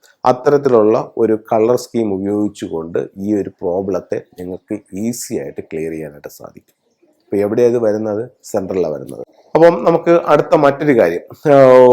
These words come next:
പിന്നെ ചില കഴിഞ്ഞ വർഷം നമ്മൾ പറഞ്ഞിട്ടുണ്ടായിരുന്നു, വീടിന്റെ മധ്യഭാഗത്ത് നിങ്ങൾക്കൊരു പ്ലാന്റ് വെക്കൂ, കുട്ടികളുടെ വിദ്യാഭ്യാസത്തിനും വിവാഹം നടക്കാനും റൊമാൻസ് ലക്കിനും ഒക്കെ ഇത് നല്ലതാണെന്ന് കഴിഞ്ഞ വർഷം പറഞ്ഞിട്ടുണ്ടായിരുന്നു. പക്ഷെ നിങ്ങൾ വീടിന്റെ ആ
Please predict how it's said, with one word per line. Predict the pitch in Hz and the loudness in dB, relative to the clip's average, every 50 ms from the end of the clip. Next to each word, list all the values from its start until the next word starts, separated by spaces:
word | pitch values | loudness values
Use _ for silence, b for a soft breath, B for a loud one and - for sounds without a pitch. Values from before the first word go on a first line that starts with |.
| 123 123 120 | 6 6 4
പിന്നെ | 117 123 131 120 120 117 117 113 113 110 110 110 110 110 107 107 - - _ _ _ _ _ _ _ _ _ _ _ - | 2 2 2 2 4 2 2 2 2 2 2 2 0 0 -2 -2 -6 -8 _ _ _ _ _ _ _ _ _ _ _ 0
ചില | - 165 156 156 151 156 156 - 165 | 4 4 6 6 4 4 2 4 4
കഴിഞ്ഞ | 147 147 160 175 185 | 4 4 4 4 4
വർഷം | 170 143 127 - 143 135 | 4 4 4 2 2 2
നമ്മൾ | 127 127 123 120 | 2 4 2 2
പറഞ്ഞിട്ടുണ്ടായിരുന്നു, | 117 113 107 107 120 113 117 110 101 98 95 95 90 98 104 113 - _ - | 4 2 2 2 2 0 -2 -2 -2 -2 -2 -2 -2 -4 -6 -6 -8 _ -6
വീടിന്റെ | 143 139 139 147 156 151 156 151 143 147 | -2 0 2 4 4 2 2 0 0 -2
മധ്യഭാഗത്ത് | 139 131 120 113 113 117 127 135 143 147 135 - - 98 90 90 90 - - - 92 104 - - _ | -2 -2 -2 -4 -4 -4 -4 -2 0 0 0 0 0 -2 -2 -2 -2 -6 -6 -6 -6 -6 -6 -6 _
നിങ്ങൾക്കൊരു | 131 117 113 117 110 107 - 117 117 | -6 -4 -4 -4 -4 -2 -2 -2 -2
പ്ലാന്റ് | 117 - _ - 123 113 101 107 113 123 120 127 | -2 -4 _ -4 -2 0 0 0 -2 -4 -2 -2
വെക്കൂ, | 110 90 82 - - 95 101 | -4 -4 -4 -6 -8 -8 -8
കുട്ടികളുടെ | 98 - - 117 - - 131 131 131 127 | -6 -6 -8 -8 -4 -2 -2 0 0 0
വിദ്യാഭ്യാസത്തിനും | 117 107 110 104 107 113 127 139 139 135 139 110 98 - - 95 - - 92 98 104 104 110 117 | 0 -2 -4 -8 -6 -2 0 0 0 0 0 -4 -6 -4 -6 -8 -8 -8 -10 -10 -10 -12 -10 -8
വിവാഹം | 120 123 117 131 139 139 135 143 139 123 | -6 -4 0 0 0 0 0 -2 -6 -6
നടക്കാനും | 110 98 95 98 - _ 107 95 85 82 85 95 95 - _ _ - | -6 -6 -6 -8 -8 _ -8 -8 -8 -8 -10 -14 -16 -16 _ _ -4
റൊമാൻസ് | 110 127 127 123 127 131 135 139 139 139 - 135 | -2 0 0 0 0 -2 -2 -4 -6 -4 -4 -2
ലക്കിനും | 117 101 - - - 104 101 101 - _ - | -2 -4 -4 -4 -6 -6 -6 -6 -10 _ -10
ഒക്കെ | 113 - _ - 156 | -10 -10 _ -4 -2
ഇത് | 127 110 113 107 | 0 0 -2 -2
നല്ലതാണെന്ന് | 104 92 92 98 107 104 87 85 90 92 95 - 107 | -4 -6 -6 -6 -4 -6 -6 -8 -10 -12 -10 -8 -6
കഴിഞ്ഞ | 104 104 113 117 | -6 -6 -6 -6
വർഷം | 101 - - - 101 92 - | -8 -8 -10 -12 -12 -12 -10
പറഞ്ഞിട്ടുണ്ടായിരുന്നു. | 80 82 85 71 65 65 64 - - _ _ _ _ _ _ _ b b b b b b | -10 -10 -10 -12 -12 -16 -18 -18 -20 _ _ _ _ _ _ _ b b b b b b
പക്ഷെ | 156 151 - 202 | -2 0 2 2
നിങ്ങൾ | 190 180 175 180 180 185 180 | 2 2 0 0 0 0 0
വീടിന്റെ | 165 160 156 151 160 160 165 160 | 0 0 -2 -2 -2 0 4 4
ആ | 160 160 - - 147 143 | 4 4 4 2 0 -2